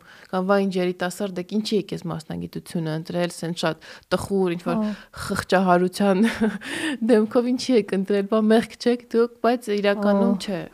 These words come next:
Speaker 2: Այստեղ այնքան, այս նախադասության մեջ այնքան բաներ հարազատ ինձ եկավ, որ այդ նկատում ես, որ, ը, մարդիկ, ովքեր որ չեն ճանաչում կամ ծանոթ չեն առհասարակ հոգեկան առողջ-, հոգեկան հիվանդություններին ու առողջությանը կամ չեն հետևում դրան,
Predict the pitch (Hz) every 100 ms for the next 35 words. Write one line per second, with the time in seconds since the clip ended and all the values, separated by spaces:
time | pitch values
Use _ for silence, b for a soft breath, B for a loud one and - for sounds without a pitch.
0 | b - - 226 233 247 240 - 226 -
1 | 214 208 214 202 202 233 233 214 190 233
2 | 226 190 190 190 190 180 180 180 180 185
3 | 180 175 - 240 202 196 B B B B
4 | _ _ - 240 233 - 226 226 220 220
5 | 285 240 - 208 202 - 202 202 196 196
6 | 208 - 302 - 214 - 214 220 220 -
7 | 233 226 - 190 185 185 185 - 202 196
8 | 190 202 196 208 226 254 254 196 175 170
9 | 175 - 185 185 185 - 180 175 190 190
10 | 202 196 175 180 - 180 190 - 185 185
11 | 190 185 185 190 196 - 190 190 185 190
12 | 190 - - - 190 185 185 190 b b
13 | - 185 - 220 196 196 175 175 175 190
14 | 269